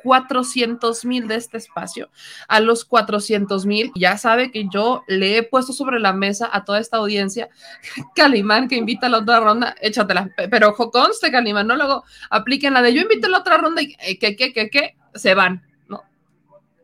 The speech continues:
Y ni su parte dejan. Qué fea la gente que es así, que ni su parte deja de la cuenta. Pero bueno, entonces, acuérdense que cuando lleguemos a los cuatrocientos mil, ustedes van a decidir qué dinámica, qué quieren que hagamos. Una transmisión especial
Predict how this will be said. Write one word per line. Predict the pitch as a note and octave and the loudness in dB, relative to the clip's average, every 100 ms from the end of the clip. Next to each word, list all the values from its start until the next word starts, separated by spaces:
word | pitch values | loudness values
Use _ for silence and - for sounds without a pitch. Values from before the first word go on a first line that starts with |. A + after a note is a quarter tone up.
| _ - _ _ | _ -20 _ _
Y | C4 | 0
ni | C4 - | 0 2
su | C4+ - | 0 2
parte | D4+ G#4 D4 | 2 2 2
dejan. | C4+ D4 A#3 - - _ | 2 0 -6 -10 -20 _
Qué | G4+ | -10
fea | G4+ A#4+ | -2 -2
la | D4+ | -2
gente | B3 A#3 C#4 | -6 -10 -10
que | A#3+ | -12
es | A#3+ | -12
así, | - D3+ - _ _ | -14 -16 -18 _ _
que | - | -8
ni | F#3+ G3+ | -6 -6
su | A3 | -4
parte | A#3 B3 B3+ | -4 -4 -6
deja | A3+ A#3+ | -6 -6
de | G#3 | -4
la | E3+ - | -6 -6
cuenta. | E3+ F3 | -8 -6
Pero | - B3+ | -2 2
bueno, | B3 F3 _ - - | 2 -2 _ -20 -10
entonces, | B3+ B3+ F4+ G4+ - | -6 -2 2 0 2
acuérdense | D4 D4 A#4 A#4 G4+ | 0 4 4 4 2
que | D4 | 0
cuando | C4 A#3 | 0 0
lleguemos | A3+ B3+ C#4 C#4+ C#4+ | -2 0 -2 0 -2
a | |
los | A3 G#3+ | -4 -2
cuatrocientos | D#4+ E4+ F4 D#4+ D4 D4+ C4+ | -2 -2 -4 -4 -4 -4 -4
mil, | A3+ - | -6 -6
ustedes | A#3 A#3+ B3+ | -4 -4 -2
van | B3 | -2
a | A#3 | -2
decidir | G#3+ G#3 A3+ | -2 -6 -6
qué | B3+ | -2
dinámica, | C#4+ C#4+ C4 B3 A3 | 0 0 0 -2 -6
qué | C4 | -6
quieren | C4 C#4+ C4+ | -4 -4 -2
que | |
hagamos. | G3+ G3 F#3 D3+ - - - - | 0 2 2 -2 -16 -20 -20 -6
Una | C4+ C4+ | -2 0
transmisión | B3 A3 G#3 G3+ F#3 | 0 -2 -4 -4 -4
especial | F3 - - D4+ E4+ E4 E4 D#4+ | -6 -12 -8 2 6 6 4 -4